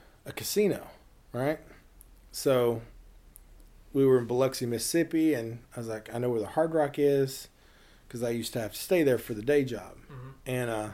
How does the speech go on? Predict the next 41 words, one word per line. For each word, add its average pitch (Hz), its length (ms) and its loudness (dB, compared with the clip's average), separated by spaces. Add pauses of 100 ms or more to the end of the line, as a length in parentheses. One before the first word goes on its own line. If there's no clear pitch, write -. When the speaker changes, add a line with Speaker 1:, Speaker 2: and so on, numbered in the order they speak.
(120)
Speaker 1:
I - 40 -14
was 113 100 -8
like, 110 100 -8
"Hey, 160 160 2
we'll 147 140 2
stop 131 360 -2
there. 170 240 4
Just, 131 340 -8 (100)
it'll 131 120 0
be, 117 160 0 (200)
it'll 147 120 10
be 139 100 2
fun. 101 420 -8
We'll 151 140 6
just - 240 -8 (180)
spend - 280 -2
a 110 40 -8
couple 107 280 -6
hours." - 420 -16 (1400)
So, 170 420 8 (1000)
um, 123 300 -2
you 151 120 0
get, 151 320 6
you 147 160 6
know, 120 220 4
alerts 147 340 8
on 117 80 0
your 107 80 0
phone. 233 340 6
And 143 100 4
I 127 80 2
was 127 80 -2
Speaker 2:
Yeah. - 120 -4
Speaker 1:
like, 113 160 -10 (180)
"Oh, 185 80 -4
I 165 100 -2
got 123 100 -4
a 120 40 -4
new 127 120 0
follower 151 560 4
on 113 200 -4